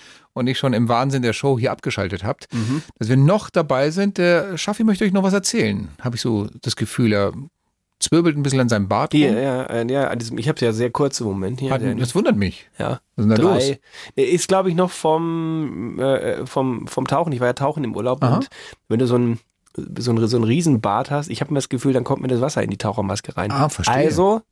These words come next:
Speaker 2: cutte ich runter auf zwei Millimeter, dann geht's.
Speaker 1: Ich dachte, es ist jetzt wegen Frühjahr, dass jemand vorbeikam und vertikutiert hat bei dir im Gesicht.
Speaker 2: <laughs> Ja.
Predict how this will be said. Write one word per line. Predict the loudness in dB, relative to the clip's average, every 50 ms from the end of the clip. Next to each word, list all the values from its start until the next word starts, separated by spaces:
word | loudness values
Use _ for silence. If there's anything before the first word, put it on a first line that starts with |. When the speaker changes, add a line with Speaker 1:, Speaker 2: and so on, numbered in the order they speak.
| _ _
Speaker 2:
cutte | -6 -4 -4 -4 -4 -6
ich | -8 -8 -8 -6
runter | -6 -6 -2 -2 -2 -2 -2 -4 -8 -12 -18 -20 -20 -20 -12 _
auf | -4 -4 -4 -4
zwei | -4 -2 -2 0 0
Millimeter, | 0 -2 -2 -2 -4 -4 -2 -2 -2 -2 -4 -4
dann | -4 -4 -4 -2
geht's. | -4 -6 -6 -6 -8 -10 -10 -4 -2
Speaker 1:
Ich | -2 0
dachte, | 0 -2 -2 0 -2
es | -2 0
ist | 0 0
jetzt | 0 0 2
wegen | 2 2 0
Frühjahr, | 0 0 2 2 4 2
dass | 2 2 2
jemand | 2 2 2 2
vorbeikam | 0 0 0 0 0 0 2 2
und | 2 2
vertikutiert | 2 0 0 0 -2 -4 -2 0 0 2 2
hat | 0 -2
bei | 0 -2
dir | 0 0
im | 0 0
Gesicht. | 0 0 0 0 -2 -2 -4 -6
Speaker 2:
<laughs> | -6 -4 -6 -6 -6 -4 -6 -6 -4 -4 -6 -6 -4 -6 -6 -4 -6 -8 -6 -4
Ja. | -6